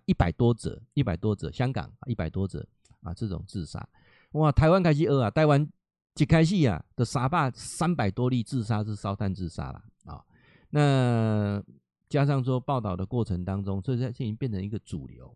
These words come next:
啊，一个主流。那我们也不大可能去管制那个木炭啊，那边烤肉那边那个管制，因为台湾人很喜欢烤肉啊。所以说啊，不是在怎么样避免用什么东西自杀，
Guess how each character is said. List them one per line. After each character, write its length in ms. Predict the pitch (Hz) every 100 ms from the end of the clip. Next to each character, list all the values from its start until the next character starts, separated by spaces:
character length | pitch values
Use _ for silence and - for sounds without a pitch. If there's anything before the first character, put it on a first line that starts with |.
| _ -
啊， 120 | 110
一 60 | 117
个 80 |
主 180 | 107 82
流。 160 | 62 50 - - - _
那 100 | 214
我 60 | 190
们 80 | 110
也 60 |
不 120 | -
大 160 | 139 160
可 180 | - 92
能 160 | 82
去 120 | 90 131
管 280 | - 85
制 220 | 78 131 117
那 160 | 113
个 260 | 101 92 90 - _
木 240 | 135 131
炭 300 | 104 110 104 80
啊， 60 |
那 80 | 110
边 100 | 147 -
烤 220 | 87 92
肉 140 | 127
那 120 | 123
边 160 | 123 120
那 80 | 120
个 100 | 107
管 180 | 87 78
制， 100 | -
因 40 |
为 40 |
台 140 | 135 117
湾 80 | 135
人 80 |
很 120 | 120 117
喜 100 | 95
欢 160 | 107
烤 220 | - -
肉 180 | 85 98 -
啊。 120 | 69 - _ - - _
所 160 | - 262
以 60 | 180
说 200 | 185 175
啊， 200 | 117 - -
不 140 | 156
是 260 | - 220 156
在 220 | 127 - _ _ _ _ _ _
怎 160 | 127
么 60 | 110
样 180 | 170 156 -
避 200 | 196 143
免 140 | 101
用 120 | 143
什 140 | 127 175
么 80 | 90
东 240 | 117 107
西 160 | 101 104
自 240 | - 101
杀， 260 | - 87